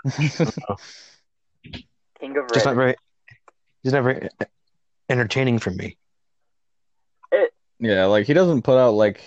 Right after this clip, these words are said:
Speaker 3: not, yeah, he's not, like,
Speaker 2: He doesn't put out like Doc
Speaker 3: comedy
Speaker 2: does.
Speaker 3: entertainment, but he has, like, that gaming entertainment. Like, you wanna see s-, game skill, you
Speaker 2: Oh,
Speaker 3: gotta watch
Speaker 2: yeah.
Speaker 3: it.
Speaker 1: Yeah,
Speaker 2: He has
Speaker 1: like, if you wanna see really good gameplay, like,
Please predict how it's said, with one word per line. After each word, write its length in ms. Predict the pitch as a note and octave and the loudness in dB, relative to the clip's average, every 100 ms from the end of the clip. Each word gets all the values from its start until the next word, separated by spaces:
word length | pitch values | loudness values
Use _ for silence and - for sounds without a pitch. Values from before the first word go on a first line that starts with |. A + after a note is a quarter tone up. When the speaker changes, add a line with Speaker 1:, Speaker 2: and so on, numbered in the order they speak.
| - | -4
Speaker 3:
not, 360 | A3+ G#3+ F3+ | 0 0 0
yeah, 280 | C3 C3 G#2+ B2+ | 0 0 0 -2
he's 180 | E3+ | -2
not, 140 | G3 G3+ | 2 4
like, 200 | G3+ - - | 2 0 0
Speaker 2:
He 60 | |
doesn't 180 | E3 D3 | 0 2
put 120 | D3 | 2
out 80 | B2 | 2
like 180 | A2+ F#2 | 0 2
Doc 280 | C3+ B2 - | 2 2 0
Speaker 3:
comedy 40 | |
Speaker 2:
does. 240 | G#2+ G#2 F#2+ - _ _ _ | -2 -2 -6 -16 _ _ _
Speaker 3:
entertainment, 440 | C3+ C#3+ - E3+ - _ | -10 -10 -8 -8 -8 _
but 300 | - A2+ - - | 0 0 0 -4
he 100 | C#3+ | 0
has, 240 | C#3 C#3 | 0 0
like, 240 | B2+ B2 A#2 | 0 0 0
that 320 | A2+ G#2+ E2+ | 0 -2 -4
gaming 420 | G2+ A2 G#2+ F#2 F#2 | -8 -8 -10 -16 -16
entertainment. 580 | F#2 F2 - F#2+ F#2+ | -16 -16 -16 -16 -10
Like, 200 | F#2+ G2 G2+ | -8 -8 -8
you 120 | A2+ | -10
wanna 160 | A2 F#2+ | -10 -14
see 140 | G#2+ | -18
s-, 180 | F#2+ - _ | -18 -20 _
game 220 | A2 G2+ - _ | -14 -14 -20 _
skill, 360 | - G2 F2+ - | -12 -8 -8 -10
you 80 | - A#3 | -4 2
Speaker 2:
Oh, 60 | |
Speaker 3:
gotta 100 | G#3+ | 2
watch 80 | - | 2
Speaker 2:
yeah. 140 | C3+ G2 | 2 2
Speaker 3:
it. 60 | F2+ _ _ - | -2 _ _ 0
Speaker 1:
Yeah, 160 | A#2 A2 | 4 6
Speaker 2:
He 40 | |
has 60 | G2+ | 4
Speaker 1:
like, 80 | A2+ | 4
if 80 | |
you 120 | B2+ C#3+ | 2 4
wanna 160 | D3+ | 4
see 240 | C#3+ C#3 B2+ | 2 2 2
really 260 | A#2 A#2+ | 4 4
good 160 | A#2 G#2+ | 4 2
gameplay, 500 | A2 A2+ G2+ A#2+ A#2 | 0 0 2 4 4
like, 300 | G#2+ G2+ G2+ | 4 2 -2